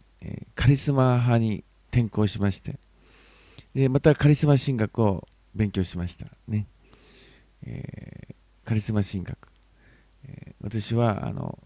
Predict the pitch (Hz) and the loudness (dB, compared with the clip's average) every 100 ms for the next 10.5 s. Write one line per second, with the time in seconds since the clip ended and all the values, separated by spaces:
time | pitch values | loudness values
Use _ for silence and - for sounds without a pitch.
0 | _ - 95 - 143 139 131 156 131 - | _ -8 -8 -2 2 4 4 4 2 -2
1 | - - 110 107 113 98 98 - 131 120 | -12 -2 -2 0 -2 -2 -8 -6 0 0
2 | - _ _ _ _ _ _ _ _ - | -2 _ _ _ _ _ _ _ _ -20
3 | - _ - - - - - - - - | -20 _ -12 -10 -12 -14 -18 -20 -20 -2
4 | 120 117 110 117 - - 101 - 127 131 | 4 4 4 0 -6 -6 -6 0 2 2
5 | 131 127 143 156 110 101 101 - - - | 2 4 4 2 -2 -2 -4 -6 -12 -12
6 | - 123 120 120 - _ _ _ _ _ | -10 -6 -4 -6 -12 _ _ _ _ _
7 | _ _ _ _ _ _ _ _ - - | _ _ _ _ _ _ _ _ -20 -20
8 | - - _ _ _ - - - - _ | -20 -20 _ _ _ -18 -16 -18 -20 _
9 | _ _ _ - 120 - 110 127 151 127 | _ _ _ -2 -2 2 2 6 6 4
10 | 110 120 127 104 | 2 4 4 2